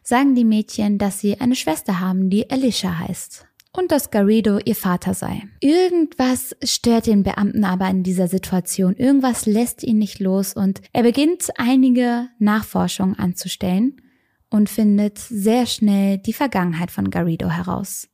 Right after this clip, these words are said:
Ein Sexualstraftäter auf Bewährung mit zwei Kindern auf dem Arm.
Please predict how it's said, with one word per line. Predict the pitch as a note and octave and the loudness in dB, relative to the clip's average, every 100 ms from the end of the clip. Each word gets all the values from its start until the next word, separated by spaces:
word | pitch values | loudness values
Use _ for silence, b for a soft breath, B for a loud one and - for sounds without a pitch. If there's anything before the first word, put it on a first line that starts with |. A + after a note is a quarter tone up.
| _ - | _ -2
Ein | C4 | -2
Sexualstraftäter | C4+ B3+ - - C#4+ - - A#3+ - - G#3 - G3+ G3+ | -2 -4 -2 -2 -2 -4 -2 -2 -2 -4 -4 -2 -4 -4
auf | A3 F3+ - | -6 -8 -4
Bewährung | G#3 F#3+ F3+ F3+ F3+ F3+ - | -2 0 0 0 -2 -4 0
mit | A3 A3 - - | 0 0 -8 -14
zwei | - C4+ C4 | -4 -2 -2
Kindern | - F#3+ F3 F3 | 0 0 2 -2
auf | F3 - | -4 -6
dem | G3 - | -8 -6
Arm. | F#3+ F#3+ | -4 -6